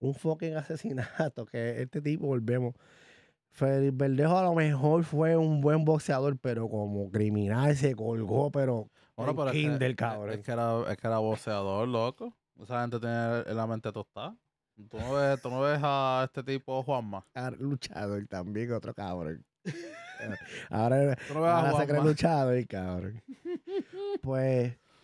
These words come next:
Speaker 1: pues, cabrón, pues, este, y supuestamente, eh, van, según la I P C, te dije, pues, van a, van a, a apelar el caso, pero
Speaker 2: Ujú.
Speaker 1: él ya,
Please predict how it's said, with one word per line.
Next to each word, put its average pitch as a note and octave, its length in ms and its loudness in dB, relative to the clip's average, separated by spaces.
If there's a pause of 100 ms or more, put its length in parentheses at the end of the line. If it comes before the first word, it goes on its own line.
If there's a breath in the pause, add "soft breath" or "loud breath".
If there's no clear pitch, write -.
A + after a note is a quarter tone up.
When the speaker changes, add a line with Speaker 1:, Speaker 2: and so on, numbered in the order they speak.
(140 soft breath)
Speaker 1:
pues, B2 140 -8
cabrón, C3+ 420 0
pues, - 160 -4 (180)
este, B2 640 -2
y C3+ 120 2
supuestamente, B2 1400 0
eh, A#2 60 0
van, A#2 280 0
según A#2+ 300 0
la C3 100 2
I C#3+ 60 2
P C3+ 240 -4
C, B2 180 -4
te B2 140 -6
dije, D3+ 220 0
pues, A2+ 200 -4
van G#2+ 220 -2
a, B2 120 0 (160)
van G#2+ 280 0
a, B2 480 0 (400 loud breath)
a A2+ 100 -2
apelar C3 320 0
el C3+ 160 0
caso, D3 540 -2 (360)
pero A2 260 -4
Speaker 2:
Ujú. A2 100 -2
Speaker 1:
él A#2 200 0
ya, C3+ 440 2